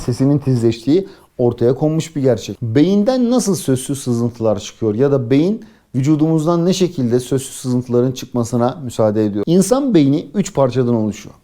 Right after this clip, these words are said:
Bir tanesi sürüngen beyni, yani en basit beyin, doğuşta bizimle beraber gelen beynimiz. Diğeri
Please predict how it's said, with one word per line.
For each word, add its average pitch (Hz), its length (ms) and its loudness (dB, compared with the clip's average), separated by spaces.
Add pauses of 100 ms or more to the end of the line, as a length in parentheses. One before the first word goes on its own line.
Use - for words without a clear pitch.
(120)
Bir 196 180 0
tanesi 185 640 0
sürüngen 139 640 2
beyni, 107 260 -2
yani 127 400 0 (120)
en 180 280 2
basit 131 380 -2
beyin, 120 320 2 (280)
doğuşta 131 420 0
bizimle 131 360 0
beraber 123 360 2
gelen 113 400 0
beynimiz. 101 380 -6 (520)
Diğeri 208 460 4